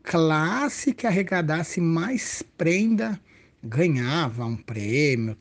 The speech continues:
tal, ou às vezes era uma, um, uma, uma viagem, um passeio, né? Vixe, era uma competição.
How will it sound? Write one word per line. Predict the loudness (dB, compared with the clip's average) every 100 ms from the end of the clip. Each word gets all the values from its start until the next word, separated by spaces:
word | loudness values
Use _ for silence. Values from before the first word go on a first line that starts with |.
| -10
tal, | -8 -4 -2 -2
ou | -2 -2 0
às | -2 0
vezes | 0 2
era | 0 0
uma, | 0 -2 -4
um, | -6
uma, | -2 -2 0 -2 -4 -12 -18 -4
uma | -2
viagem, | 2 4 2 0 0 2
um | 0
passeio, | -2 -4 -6 -6 -2 0 4 4 6 4 2 _ -12
né? | -6 -4
Vixe, | -4 0 0 0 -4
era | 0 4
uma | 4 4
competição. | -2 -2 -2 -4 -4 -6 -4 -4